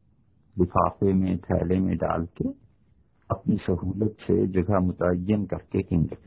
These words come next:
دیے جائیں۔ مکہ مکرمہ میں داخل ہونے کے بعد شہر میں مسجد حرام میں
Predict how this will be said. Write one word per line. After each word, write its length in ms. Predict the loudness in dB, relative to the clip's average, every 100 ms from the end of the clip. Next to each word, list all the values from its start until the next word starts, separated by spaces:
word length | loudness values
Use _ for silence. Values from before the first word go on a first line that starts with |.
| -2
دیے 180 | 0 2
جائیں۔ 240 | 0 -2 -4 -12 _ _ _ _ _ _ _ _ _ _ _ _ _ _ _ _ _ _ -20 _ _ _ _ _ _ -2
مکہ 300 | 0 0 -2
مکرمہ 560 | -2 -2 -2 0 0 0
میں 240 | 2 2 2 -2 -4 _ _ _ _ _ _ _ _ -2
داخل 440 | 0 0 -2 -2 0
ہونے 440 | 0 -2 -2 -2
کے 140 | 0 0
بعد 340 | 2 2 2 -2 -4
شہر 380 | -4 -2 -2 -2
میں 240 | -2 -2 -4 -8 _ _ _ _ _ _ _ _ _ _ _ -20 _ -12 -8 -6 -4 -2 -4 -6 -6 -4 -2
مسجد 420 | -2 -2 -2 0 2 2
حرام 480 | 2 2 0 0 -2
میں 320 | -2 -2